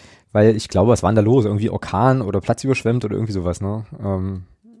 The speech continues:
oder Sturm, Sturmtief, Sturmböen. Also auf jeden Fall haben die nicht gespielt am Wochenende. Ähm, waren, waren aber zu Hause.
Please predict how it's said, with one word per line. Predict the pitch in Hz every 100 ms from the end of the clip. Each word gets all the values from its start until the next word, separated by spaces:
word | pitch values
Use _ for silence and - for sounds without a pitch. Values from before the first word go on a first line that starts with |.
| _ _ 120
oder | 95
Sturm, | 95 - 110 120 117 - 101
Sturmtief, | - 110 120 - 123 123
Sturmböen. | - 110 120 110 113 120 117
Also | 101
auf | 110
jeden | 110 120
Fall |
haben | 120
die | 110
nicht | 110
gespielt | - - 104 92
am | 87
Wochenende. | 87 95 95 117 135 _ - - - - - - _ - -
Ähm, | 90 101 101 101 95
waren, | 90 113 87
waren | 90 113
aber | 120
zu | - 92
Hause. | 95 135 185